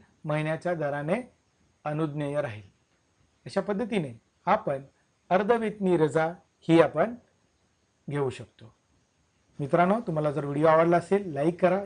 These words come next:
शेअर करा आणि सबस्क्राईब करायला विसरू नका. अर्धवेतनी रजेचा, अ, फॉर्म मी डिस्क्रिप्शनच्या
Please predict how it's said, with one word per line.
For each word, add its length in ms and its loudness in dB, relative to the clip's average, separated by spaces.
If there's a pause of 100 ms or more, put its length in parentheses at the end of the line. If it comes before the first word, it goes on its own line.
शेअर 280 4
करा 300 2
आणि 280 -2 (320)
सबस्क्राईब 380 -4
करायला 280 -2
विसरू 260 0
नका. 300 -14 (540)
अर्धवेतनी 840 2
रजेचा, 580 2 (560)
अ, 140 -6
फॉर्म 380 8 (420)
मी 280 -6
डिस्क्रिप्शनच्या 840 -6